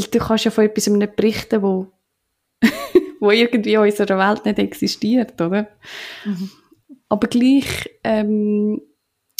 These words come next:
Speaker 1: ja, habe ich mich jetzt gleich ein bisschen angefangen damit zu befassen. Und das Einzige, was mir jetzt einfach auffällt, ist halt, dass in all diesen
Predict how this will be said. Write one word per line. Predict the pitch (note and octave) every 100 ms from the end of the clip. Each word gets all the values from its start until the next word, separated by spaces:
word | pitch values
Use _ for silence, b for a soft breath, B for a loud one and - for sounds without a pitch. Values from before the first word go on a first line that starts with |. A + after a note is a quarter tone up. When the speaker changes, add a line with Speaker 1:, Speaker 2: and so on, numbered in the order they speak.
| - _ _ _
Speaker 1:
ja, | G3 F#3+ A3
habe | A#3+
ich |
mich | A3
jetzt | G#3+ -
gleich | A#3
ein | A#3 -
bisschen | A#3+ C4 - B3
angefangen | A#3 - A3+ A3
damit | A3 G#3+
zu |
befassen. | G3 - G3+ A#3 -
Und | -
das | -
Einzige, | G#3+ A#3+ -
was | G3+
mir | G3
jetzt | F#3+ F#3
einfach | F3 - -
auffällt, | G3+ B3+ - D3+ D#3 F3 -
ist | - F3+
halt, | E3+ E3+ -
dass | E3 - B B B
in | - -
all | D#3 E3
diesen | F3+ E3+ E3